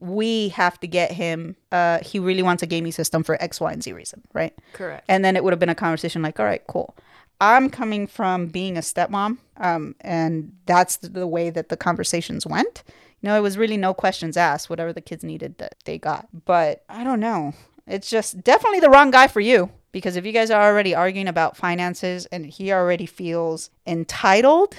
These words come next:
Speaker 1: and why does she need to apologize to him?
Speaker 2: She doesn't.
Speaker 1: She doesn't. So the fact that he said, "I better have an apology for my son and myself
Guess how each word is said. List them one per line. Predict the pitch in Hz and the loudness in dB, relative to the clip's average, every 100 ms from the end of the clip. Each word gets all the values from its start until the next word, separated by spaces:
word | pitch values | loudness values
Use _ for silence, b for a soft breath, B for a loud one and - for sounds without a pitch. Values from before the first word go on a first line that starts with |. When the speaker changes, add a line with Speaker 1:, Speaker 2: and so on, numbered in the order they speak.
| - | -14
Speaker 1:
and | 190 185 180 180 175 - | -8 -4 -2 -4 -8 -8
why | 165 196 240 277 | 0 4 6 4
does | 254 262 254 - | 0 -4 -6 -6
she | - 247 | -8 -4
need | 254 240 | -4 -4
to | - | -2
apologize | 233 - 208 254 208 151 143 - | -4 0 2 2 2 2 0 -4
to | 143 | -6
him? | - 190 - - | -6 -10 -14 -16
Speaker 2:
She | - 185 | -12 -8
doesn't. | 165 165 185 - _ | -8 -10 -14 -16 _
Speaker 1:
She | - 269 | -4 0
doesn't. | 269 403 185 - - - | 4 4 0 -6 -10 -2
So | 220 | 0
the | 208 | 0
fact | 247 - | 0 -2
that | 226 | -6
he | 233 | -6
said, | - 214 196 - - | -2 -2 -2 -8 -4
"I | 185 208 | 0 2
better | 208 214 208 | 2 0 2
have | 190 190 | 0 -2
an | 175 | -6
apology | - 156 170 220 294 370 392 _ | -8 -4 -2 -2 -2 -4 -4 _
for | 233 202 | 0 2
my | 190 170 | 2 -4
son | - 185 202 | -4 -4 -4
and | 196 | -4
myself | 160 - 190 539 - - | -6 0 4 4 2 -8